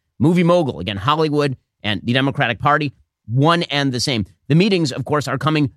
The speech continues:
because a lot of people are worried that Joe Biden is going to lose. That includes Barack Obama, that includes Michelle Obama, that includes pretty much everyone. And you know things are going poorly when even Jimmy Kimmel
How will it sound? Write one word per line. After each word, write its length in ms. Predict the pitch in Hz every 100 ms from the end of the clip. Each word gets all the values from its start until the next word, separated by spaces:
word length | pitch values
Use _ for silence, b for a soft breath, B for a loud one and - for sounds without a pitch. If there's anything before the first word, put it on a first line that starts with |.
| _
because 520 | 151 180 170 85 - -
a 80 |
lot 180 | 135 139
of 60 | 165
people 240 | 156 147
are 120 | 107
worried 380 | 120 147 135 135
that 180 | - 123
Joe 120 | 120
Biden 240 | 113 123 123
is 80 | 107
going 200 | 127 110
to 100 | 147
lose. 180 | 139
That 140 | 90 107
includes 400 | 107 135 123 - _ _ _ _ _ -
Barack 240 | 127 113
Obama, 420 | 127 147 180 170
that 120 | 117
includes 320 | 95 90 110 -
Michelle 520 | 120 117 165 165 180
Obama, 380 | 151 147 139 139 - _ _
that 60 | 160
includes 220 | 165 165
pretty 340 | - 233 247
much 260 | 185 160 - _ _
everyone. 400 | 185 165 135 107
And 120 | 120
you 80 | 151
know 260 | 170 226 269
things 300 | - 180 147
are 80 | 143
going 260 | 135 131
poorly 420 | 127 151 98 62 - _ _
when 140 | 147 -
even 240 | 240 262
Jimmy 240 | 165 175 165
Kimmel 380 | - 151 92